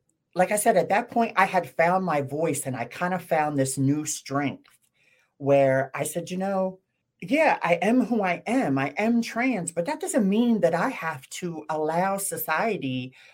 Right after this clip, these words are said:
or the police or anybody else to abuse me." And, you know, for me, I just, I, I found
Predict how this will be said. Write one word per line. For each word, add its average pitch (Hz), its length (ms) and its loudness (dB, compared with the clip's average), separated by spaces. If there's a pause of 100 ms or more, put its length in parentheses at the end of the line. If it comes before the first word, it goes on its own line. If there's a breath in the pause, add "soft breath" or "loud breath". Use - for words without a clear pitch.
(120)
or 156 400 2
the 135 140 -2
police 196 720 -4
or 156 220 0
anybody 202 400 2
else 208 240 2
to 170 140 -8
abuse 214 500 -2
me." 113 320 -8 (1300)
And, 156 600 2 (600)
you 180 140 -2
know, 165 180 0
for 170 260 2
me, 185 520 -2 (120)
I 151 160 0
just, 156 300 -6 (100)
I, 139 440 0 (280)
I 135 140 2
found 147 560 0